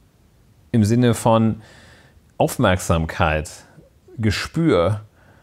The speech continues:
Offenheit für Ermittlungsansätze, dieser Sache nachzugehen und nicht mit dieser verbohrten Bunkermentalität,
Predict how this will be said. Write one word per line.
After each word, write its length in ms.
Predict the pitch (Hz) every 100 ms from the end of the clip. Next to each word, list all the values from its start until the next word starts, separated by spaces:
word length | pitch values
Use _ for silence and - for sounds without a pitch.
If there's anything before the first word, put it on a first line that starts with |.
| _ _ _
Offenheit 920 | 143 - 160 117 101 98 104 147 - 104 107
für 680 | - 123 120 117 110 104 92 _ _ _ _ -
Ermittlungsansätze, 1300 | 117 143 170 110 104 104 101 92 95 92 - 110 160 - _ _ _ _ _ _ - -
dieser 280 | 110 117
Sache 300 | 107 120 120
nachzugehen 680 | 104 120 131 - 90 78 80
und 140 | 73 95
nicht 240 | 135 -
mit 300 | 120 - - - - - -
dieser 600 | 104 104 101 87 92 101
verbohrten 840 | - 104 90 101 123 151 127 101
Bunkermentalität, 1400 | 107 131 156 139 123 127 139 123 107 104 - 107 131 160